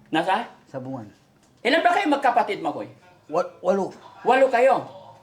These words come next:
Speaker 2: Akong panganay na lalaki.
Speaker 1: Ay, ikaw panganay. May, ah, kapatid ka rin babae?
Speaker 2: Oo.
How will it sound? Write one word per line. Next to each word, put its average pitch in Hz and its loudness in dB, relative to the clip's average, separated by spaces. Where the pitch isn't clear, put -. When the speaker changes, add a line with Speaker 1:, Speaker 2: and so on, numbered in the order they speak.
Speaker 2:
Akong 175 -2
panganay 170 2
na 160 0
lalaki. 139 -4
Speaker 1:
Ay, 240 2
ikaw 233 0
panganay. 165 -6
May, 226 -2
ah, 247 0
kapatid 233 -4
ka 220 0
rin 202 -4
babae? 131 -2
Speaker 2:
Oo. 131 -6